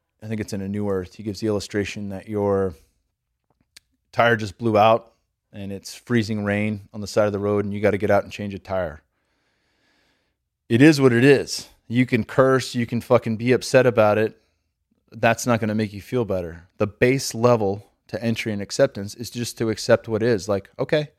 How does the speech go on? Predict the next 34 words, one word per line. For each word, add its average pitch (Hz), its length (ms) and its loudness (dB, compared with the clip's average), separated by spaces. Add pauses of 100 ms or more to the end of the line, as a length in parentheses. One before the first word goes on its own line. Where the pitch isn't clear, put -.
(560)
it's - 100 -20
cold 143 240 4
outside, 135 420 4
it's 117 140 -6
raining, 123 400 -2 (140)
but 101 100 -2
I 104 60 4
gotta 104 140 4
change 104 240 -6
this 95 140 -8
tire. 78 380 -8 (140)
And 101 160 -8
you 101 80 -4
just 98 220 -8
accept - 380 -2
it 98 60 -2
at - 140 -6
face 98 200 -6
value 95 280 0
for 98 140 -12
what 95 180 -4
you 90 60 -14
gotta 90 180 -4
do 92 180 -10
right 87 220 -8
now. 78 260 -16 (720)
Focus 110 380 2
on 107 140 4
that 107 180 -4
thing. 104 400 -6 (160)
Don't 104 200 -2
dwell 104 240 0
on 104 140 -2
it. 104 140 -10